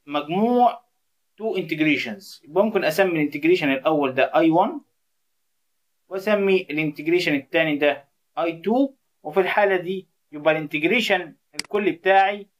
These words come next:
هو عبارة عن مجموع الانتجريشن الاول اي وان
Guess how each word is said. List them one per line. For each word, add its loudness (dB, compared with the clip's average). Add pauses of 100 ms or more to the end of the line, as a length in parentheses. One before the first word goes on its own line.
(220)
هو -2
عبارة 4
عن -4
مجموع 0
الانتجريشن -4
الاول -2 (220)
اي 0
وان 0